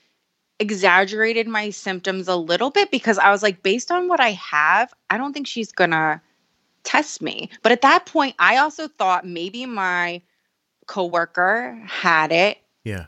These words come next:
Speaker 1: Maybe because they left with a high fever. But then I also was like, I had a patient who I, you know, admitted to the hospital who tested positive.
Speaker 2: Tell me,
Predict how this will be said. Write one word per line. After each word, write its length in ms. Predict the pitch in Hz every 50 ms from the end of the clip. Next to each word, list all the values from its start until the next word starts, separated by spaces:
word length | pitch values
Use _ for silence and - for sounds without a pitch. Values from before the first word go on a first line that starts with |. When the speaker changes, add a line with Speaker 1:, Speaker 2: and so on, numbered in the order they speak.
| _ -
Speaker 1:
Maybe 600 | - 170 170 151 151 156 151 170 175 226 330 440 427 - _ _ _ _ _ _ _ _ _ -
because 640 | 190 202 180 - - 185 160 160 165 165 160 -
they 140 | - 143 135
left 320 | 143 135 123 - - -
with 160 | 196 196 190
a 80 | 208 202
high 260 | 190 214 - 233 285
fever. 680 | 269 - - 233 208 208 202 208 202 202 226 262 294 285 285 262 _ -
But 140 | 190 190 -
then 200 | 196 190 190 196
I 100 | 190 196
also 400 | 185 - 202 202 190 - 214 202
was 160 | 196 190 175
like, 240 | 190 190 180 175 _ _ -
I 120 | 190 208
had 140 | 208 208 208
a 40 | 190
patient 800 | - - 202 220 226 233 220 - - 165 165 165 170 170 - _ _ _ _ _ _ _
who 420 | - - - 202 190 185 190 180 185 - -
I, 320 | - 156 151 170 196 208 - _ _ _ _
you 120 | - 180 175
know, 340 | 165 160 156 165 170 175 - - 170
admitted 340 | 170 165 160 160 185 190
to 80 | - -
the 80 | 202 175
hospital 560 | 185 190 202 226 - - - 170 165 156 156
who 80 | 165
tested 420 | 160 165 165 151 - - 151 151 -
positive. 640 | - - 269 285 277 233 - - - - - - - - - - -
Speaker 2:
Tell 180 | - - 202 214
me, 260 | 220 233 233 220 -